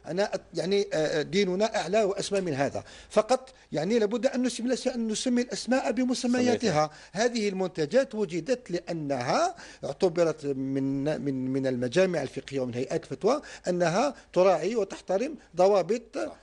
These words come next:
Speaker 1: أقرتها الشريعة الإسلامية في المعاملات المالية والمصرفية.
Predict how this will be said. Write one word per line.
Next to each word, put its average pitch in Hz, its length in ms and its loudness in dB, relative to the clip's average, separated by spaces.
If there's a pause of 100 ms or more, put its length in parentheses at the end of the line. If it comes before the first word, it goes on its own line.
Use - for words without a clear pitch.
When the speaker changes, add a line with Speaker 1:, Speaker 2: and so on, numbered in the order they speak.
Speaker 1:
أقرتها 214 360 0
الشريعة 190 280 -2
الإسلامية 190 380 -2
في 233 140 -2
المعاملات 220 680 0
المالية 208 400 -4
والمصرفية. 143 720 -4